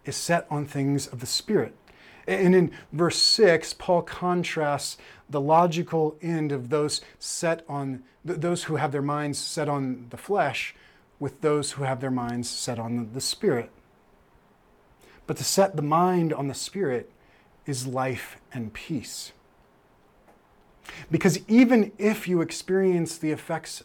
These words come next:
of disease, even when you die, and you will die, you will be raised to new life.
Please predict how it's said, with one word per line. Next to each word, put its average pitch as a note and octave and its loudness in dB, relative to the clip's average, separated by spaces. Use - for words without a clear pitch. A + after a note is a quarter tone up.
of C3+ -8
disease, C#3+ 0
even G#3 6
when F3+ 0
you E3+ 2
die, D3 -2
and F3 0
you G3 4
will F3+ 2
die, D3+ -2
you G3+ 4
will G3+ 8
be D#3 0
raised D3 -2
to D3 -4
new C#3+ 2
life. A#2+ -6